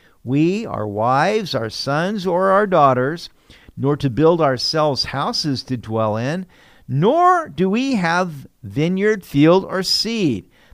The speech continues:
but we have dwelt in tents, and have obeyed and done according to all that Jonadab our father commanded us." But it came to pass, when Nebuchadnezzar, king of Babylon, came up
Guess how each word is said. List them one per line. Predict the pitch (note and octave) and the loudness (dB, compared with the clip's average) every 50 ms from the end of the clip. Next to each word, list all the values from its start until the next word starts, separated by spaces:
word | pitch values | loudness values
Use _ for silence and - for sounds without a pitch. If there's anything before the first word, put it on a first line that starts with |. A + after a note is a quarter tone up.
| _ - | _ -12
but | - G2+ | -8 -4
we | A2 C#3 D#3+ D3+ | -2 0 2 2
have | D3 C#3 B2 A2+ | 2 0 -2 -4
dwelt | - - - A#2 C3 D3+ F3 G#3 A3+ - | -8 -10 -4 0 2 4 4 2 0 -2
in | - - G3 F#3+ | -6 -8 -6 -6
tents, | F3+ - - - G3 G3 F#3 C#3+ D#3 F3+ - - - - - _ _ _ _ _ _ - | -8 -6 -6 -4 -2 -2 -2 -2 -4 -4 -4 -4 -4 -4 -6 _ _ _ _ _ _ -12
and | - G#2 | -8 -6
have | A#2 B2 B2 | -4 -2 0
obeyed | B2+ B2 A#2 G2 - D#3 F3+ F#3+ G3+ G3+ G#3 G#3 F3+ | 0 -2 -2 0 0 2 4 6 6 6 6 4 2
and | - D3+ D3 C3+ B2+ | -2 -4 -4 -2 0
done | B2+ D#3 E3 F3+ F#3 | 0 0 0 0 -2
according | D#3 D3 C3+ A#2+ - D#3 F3 F3+ F#3 F#3 F#3 F3+ | -2 -6 -8 -6 -4 -2 -2 -2 -2 -2 -2 -2
to | E3 C#3+ | -4 -4
all | - - - D3+ D3+ D#3+ F3 F3+ F#3+ F#3 | -4 -6 -6 -4 -2 0 2 2 2 2
that | E3+ D#3+ C#3 B2 | 0 -2 -4 -4
Jonadab | A2 - D3+ D3+ E3 F3 F#3 E3+ F3 F3+ F3+ F#3+ F#3+ F3+ - | -4 -2 -2 0 0 0 -2 0 0 2 2 2 0 0 -2
our | - - A#2+ A#2+ | -2 -2 -2 -2
father | A2 - - C#3 C#3+ D3+ E3 D#3+ D#3+ E3 D3+ | -4 -4 -2 0 2 2 2 0 -2 -4 -6
commanded | - - D#3 D3+ D3+ D#3 D#3+ E3+ E3+ D#3+ C#3+ | -4 -4 -2 -2 -2 -2 -2 0 0 0 0
us." | C3 B2 G#2+ F#2 E2+ - - - - _ _ _ _ _ _ _ _ _ - | 0 -2 -2 -4 -8 -14 -18 -20 -20 _ _ _ _ _ _ _ _ _ -18
But | F#2+ F#2 | -16 -16
it | F#2 - | -16 -10
came | - - D3+ E3+ F3 E3+ | -6 -4 -2 -2 -2 -2
to | C#3+ C3 | -4 -6
pass, | - - E3 F3 F3 D#3 C3+ C#3 C#3 - - | -6 -4 -2 0 2 2 2 0 0 -4 -6
when | B2+ A#2 A2+ | -6 -6 -4
Nebuchadnezzar, | A#2+ B2+ A#2+ B2 - - A2+ C3+ F3 G3 A3 G#3+ F#3 G#3 G3 | -4 -4 -4 -6 -8 -8 -6 -4 -2 -2 -2 -2 -2 -4 -4
king | - - - A3+ A#3+ A3+ G#3 | -4 -6 -6 -4 -4 -2 -2
of | E3+ C#3 A#2 | -2 -2 -2
Babylon, | A2 A#2+ B2 B2 A#2 A#2+ A#2+ A#2+ A#2 A#2 A#2+ A#2+ A#2 - _ _ _ _ _ _ | 0 0 0 0 0 0 -2 -2 -2 -2 -4 -4 -8 -12 _ _ _ _ _ _
came | - - - F3 G3 G#3+ A3+ F3 | -10 -6 -2 -2 -2 -2 -2 -2
up | D3+ E3 E3+ - | 0 -2 -2 -2